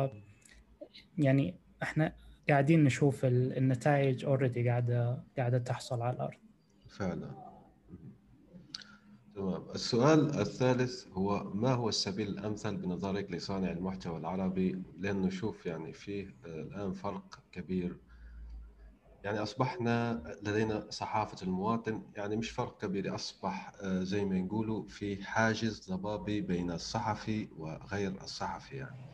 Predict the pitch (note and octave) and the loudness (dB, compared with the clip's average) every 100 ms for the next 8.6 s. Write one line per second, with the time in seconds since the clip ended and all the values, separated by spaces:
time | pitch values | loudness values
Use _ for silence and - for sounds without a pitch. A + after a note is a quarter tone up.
0 | - - - - - - - E2+ E2+ D#2+ | -18 -20 -20 -20 -20 -12 -4 -2 -2 -4
1 | - - F2+ G2 A#2+ A#2 A#2 A2+ A2+ B2+ | -10 -10 -4 2 4 6 4 4 0 -4
2 | - - G#2+ G2 - A2+ G#2+ F#2 F#2 A2+ | -6 -6 -4 -4 -4 -4 -2 -2 -2 0
3 | G#2+ F#2 F#2+ F#2+ F2 D#2+ D2 - - D2+ | 0 0 -2 -4 -6 -6 -8 -12 -10 -8
4 | C#2+ C2+ - - - - _ - G#2+ C#3+ | -6 -8 -12 -20 -20 -20 _ -2 4 6
5 | C#3 - A#2+ A#2 G#2 F2+ A2 A2+ C3 C3+ | 6 6 2 2 2 2 0 0 0 -2
6 | - G2 - G2 A2+ A2+ - F#2 F#2+ - | -2 -8 -4 0 2 2 -2 -4 -2 -4
7 | F#2 - G#2 G2+ G2+ - - E2+ D#2+ - | -6 -4 -6 -4 -6 -8 -10 -8 -8 -10
8 | - F2+ F2 F#2+ F#2 F2 | -6 -4 -4 -4 -8 -8